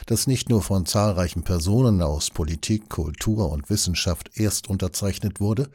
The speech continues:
sondern dessen dazugehörige Petition mit zurzeit schon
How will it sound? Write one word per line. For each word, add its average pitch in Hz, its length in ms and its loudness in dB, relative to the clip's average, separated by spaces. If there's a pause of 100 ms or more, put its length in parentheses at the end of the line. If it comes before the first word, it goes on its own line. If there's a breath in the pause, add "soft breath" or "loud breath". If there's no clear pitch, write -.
(460 loud breath)
sondern 139 380 6
dessen 131 280 4
dazugehörige 123 960 2
Petition 117 880 2 (260 loud breath)
mit 113 180 0
zurzeit 95 560 0
schon 85 220 0